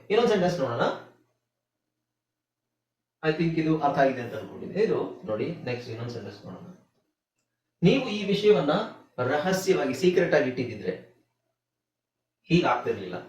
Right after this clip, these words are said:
ಈ ತರ ಸಿಚುವೇಶನ್ ಹೇಳ್ಬೇಕಾದ್ರೆ ನೀವು ಈ, ನೋಡಿ, ಆ, ನೀವು actually ನಾನು ಹೇಳಿದ್ದನ್ನ ನೀವು ಸೀಕ್ರೆಟ್ ಆಗಿ ಇಟ್ಕೋಬೇಕಾಗಿತ್ತು. ನೀವೇನ್ ಮಾಡಿದ್ರೆ ಅದನ್ನ ಎಲ್ರಿಗೂ ಹೇಳಿ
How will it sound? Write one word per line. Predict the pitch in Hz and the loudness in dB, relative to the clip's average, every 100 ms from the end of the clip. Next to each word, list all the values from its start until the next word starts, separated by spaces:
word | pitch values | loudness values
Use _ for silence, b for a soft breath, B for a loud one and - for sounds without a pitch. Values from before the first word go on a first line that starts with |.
| - _ _ _ _ _ _ - | -20 _ _ _ _ _ _ 0
ಈ | 196 | 4
ತರ | 208 | 4
ಸಿಚುವೇಶನ್ | 165 160 160 156 | 4 2 0 0
ಹೇಳ್ಬೇಕಾದ್ರೆ | 139 - 127 120 - - b - | -2 -2 -2 -2 -6 -18 b 4
ನೀವು | 190 | 6
ಈ, | 185 175 - - | 6 0 -2 2
ನೋಡಿ, | 156 - - - - | 2 2 -2 -14 -12
ಆ, | - 127 | -8 -2
ನೀವು | 151 151 165 | 0 0 -2
actually | - - 170 170 | -4 -2 0 2
ನಾನು | 151 | 4
ಹೇಳಿದ್ದನ್ನ | 151 160 160 165 | 4 4 2 0
ನೀವು | 143 | -2
ಸೀಕ್ರೆಟ್ | 143 135 135 | -4 -2 -2
ಆಗಿ | 120 | -2
ಇಟ್ಕೋಬೇಕಾಗಿತ್ತು. | 117 - 104 101 101 107 202 | -2 -2 -2 -4 -2 2 2
ನೀವೇನ್ | 190 185 170 151 | 4 4 4 0
ಮಾಡಿದ್ರೆ | 139 175 135 | -2 0 0
ಅದನ್ನ | 135 | 0
ಎಲ್ರಿಗೂ | 117 117 139 - | -2 -2 -2 -2
ಹೇಳಿ | 117 117 165 | 0 2 0